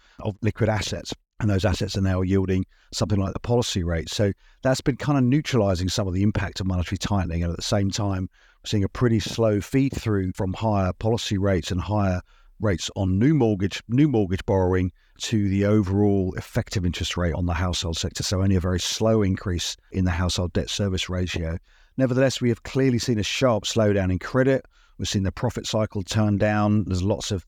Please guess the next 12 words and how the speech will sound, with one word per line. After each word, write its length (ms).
forward 380
indicators 560
of 80
business 340
investment 460
that 120
are 40
pretty, 380
pretty 280
weak, 360
and 140
we 100